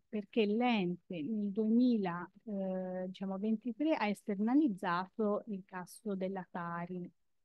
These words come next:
diciamo, non passa più dal bilancio, sono circa dieci milioni di euro,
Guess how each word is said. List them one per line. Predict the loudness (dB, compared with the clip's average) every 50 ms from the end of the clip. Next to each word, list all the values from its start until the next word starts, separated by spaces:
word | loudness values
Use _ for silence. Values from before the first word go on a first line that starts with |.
| _ _ _
diciamo, | -14 -12 -8 -6 -4 -4 -2 2
non | 4 4 6
passa | 4 4 0 -2 -4 -4
più | -4 -2
dal | -2 -4
bilancio, | -4 -2 -2 -2 -2 -2 -2 -4
sono | -2 0 0 0
circa | 0 0 -2 -4 -4 -4
dieci | -4 -2 -2 -4 -4 -4
milioni | -6 -6 -4 -4 -4 -4
di | -4 -4
euro, | -4 -4 -4 -6 -6 -4 -2 0 0 -2